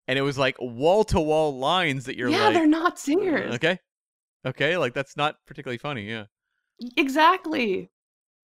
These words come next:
Speaker 2: Exactly, like, he slowed down the pace of the movie or something. Like, I'm like, "You think you made a character that's, like, funny, but I just want you to go away. Like, where's those bounty hunters? Can we bring them in early to get rid of him?" Like, I just,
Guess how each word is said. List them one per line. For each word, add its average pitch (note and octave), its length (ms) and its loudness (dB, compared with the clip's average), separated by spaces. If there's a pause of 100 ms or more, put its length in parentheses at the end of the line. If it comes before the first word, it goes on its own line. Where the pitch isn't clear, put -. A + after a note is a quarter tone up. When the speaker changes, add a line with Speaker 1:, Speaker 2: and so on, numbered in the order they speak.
(480)
Speaker 2:
Exactly, A#3+ 380 -2
like, G3 140 -2
he A#3+ 160 -4
slowed A3 440 -4
down G3+ 260 0
the F3+ 80 -4
pace G3+ 440 -6
of D#3+ 100 -6
the D#3+ 80 -6
movie F#3 320 -4
or G3 60 -6
something. G#3+ 360 -6
Like, E3+ 200 -6
I'm E3+ 120 -6
like, D#3+ 200 -8
"You G3 120 -6
think A#3 260 -4
you B3 80 -2
made G3+ 180 0
a G3 60 -4
character F#3 340 -6
that's, D#3 220 -10
like, C#3+ 160 -8
funny, E3 240 -4
but C#3+ 240 -6 (100)
I D3+ 380 -6
just - 240 -10
want D#3+ 160 -6
you D#3+ 140 -4
to D#3 80 -6 (180)
go D3+ 180 -4
away. D3 420 -6
Like, D3 320 -6 (360)
where's G3+ 260 0
those G#3 300 -2
bounty F#3+ 280 2
hunters? D3+ 380 -6
Can E3 160 -6
we D3+ 400 -2
bring E3+ 220 -2
them D#3 340 -4 (380)
in F3 400 -4
early F3+ 280 0
to F#3+ 80 -4
get E3 200 -4
rid E3 80 -6
of D#3+ 100 -12
him?" F3 280 -8
Like, D3+ 200 -8
I D3+ 80 -6
just, D3+ 360 -14